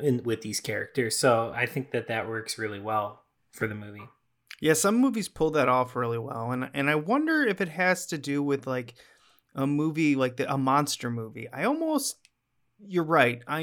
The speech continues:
Speaker 2: I'm more interested in the present. I don't wanna hear about, "I'm trying to get home because blah, blah, blah," or,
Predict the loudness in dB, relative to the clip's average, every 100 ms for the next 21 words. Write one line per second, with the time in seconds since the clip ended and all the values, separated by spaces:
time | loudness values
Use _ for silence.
0 | -2 0 2 2 2 2 -2 -2 -2 0
1 | -2 -2 -2 0 0 -4 -8 _ _ _
2 | _ _ _ _ _ _ -10 -2 4 4
3 | 4 0 0 0 2 4 4 4 2 2
4 | 0 2 2 2 2 -2 -2 0 -2 -2
5 | -4 -4 -4 -4 -2 2 4 4 6 6
6 | 6 0 0 0 -4 -6 -6 -8